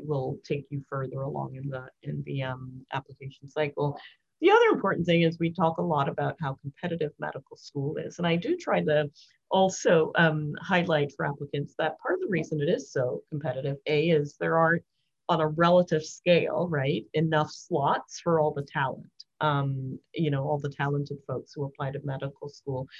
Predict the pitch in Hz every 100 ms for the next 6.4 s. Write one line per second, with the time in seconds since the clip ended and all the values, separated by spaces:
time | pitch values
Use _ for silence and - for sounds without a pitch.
0 | - _ - 370 440 480 466 190 170 147
1 | - 151 156 156 - 254 370 185 202 175
2 | 165 156 151 143 - - - 135 110 -
3 | - - - 220 - 294 392 277 - 175
4 | 175 - 160 156 151 - _ _ _ -
5 | 170 165 170 175 180 208 208 160 - 147
6 | 143 139 135 139